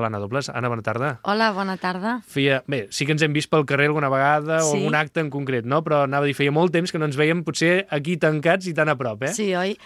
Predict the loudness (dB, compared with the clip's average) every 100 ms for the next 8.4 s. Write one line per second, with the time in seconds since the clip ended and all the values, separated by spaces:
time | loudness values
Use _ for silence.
0 | -10 -4 -4 0 0 2 0 0 0 0
1 | 0 0 0 0 -2 0 0 0 0 0
2 | 0 0 -2 -2 -6 -4 -4 -2 -2 -2
3 | -2 -2 -2 -4 -4 -4 -4 -4 -6 -6
4 | -8 -12 -8 -6 -4 -4 -4 -4 -6 -8
5 | -8 -8 -4 -6 -6 _ -20 _ _ -6
6 | -4 -4 -4 -4 -4 -4 -4 -2 -2 0
7 | -2 -2 0 0 0 -2 -6 -6 -4 -4
8 | -6 -8 -6 -6